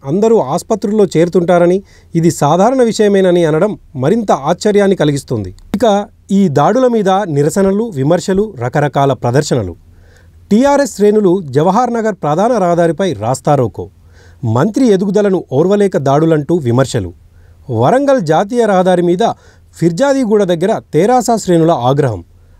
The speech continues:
ఐటీ, ఈడీ దాడులకు భయపడేది లేదని నినాదాలు. తాటాకు చప్పుళ్లకు భయపడం అని రాష్ట్ర మంత్రి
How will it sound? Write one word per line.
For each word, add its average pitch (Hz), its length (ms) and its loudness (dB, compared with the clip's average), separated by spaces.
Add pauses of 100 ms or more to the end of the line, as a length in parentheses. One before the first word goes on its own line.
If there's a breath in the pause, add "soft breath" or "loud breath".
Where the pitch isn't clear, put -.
(140)
ఐటీ, 156 420 0 (120)
ఈడీ 165 260 4
దాడులకు 147 400 0
భయపడేది 190 600 0
లేదని 160 500 -2
నినాదాలు. 120 580 -2 (680 soft breath)
తాటాకు 226 380 0 (100)
చప్పుళ్లకు 190 320 -2
భయపడం 147 480 0 (260)
అని 139 260 -2 (320 soft breath)
రాష్ట్ర 175 360 0
మంత్రి 175 420 -2